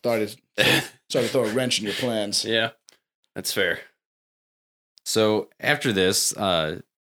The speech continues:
Speaker 3: Xerxes goes from taking his cheap shot with the arrows to his, his initial troop of Medes that he sends out.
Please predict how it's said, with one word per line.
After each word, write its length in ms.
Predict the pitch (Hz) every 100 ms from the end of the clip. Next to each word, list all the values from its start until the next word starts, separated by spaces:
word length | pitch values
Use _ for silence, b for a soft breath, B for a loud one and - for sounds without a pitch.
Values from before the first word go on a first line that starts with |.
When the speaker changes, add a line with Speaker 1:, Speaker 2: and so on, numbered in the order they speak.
| _ _ _ -
Speaker 3:
Xerxes 400 | 113 107 110 98
goes 260 | 101 95 90
from 180 | 92
taking 260 | 87 92 85
his 120 | 80
cheap 220 | - 98
shot 200 | - 92
with 120 | 82 -
the 100 | 76
arrows 520 | 85 82 80 - -
to 160 | - 90
his, 240 | 85 - - _ _ _
his 340 | 76 78 - - _
initial 400 | 95 95 95 90
troop 300 | 82 98 85
of 100 | 82
Medes 340 | 87 87 85 80
that 60 |
he 80 | 80
sends 280 | - 82 80
out. 240 | 82 80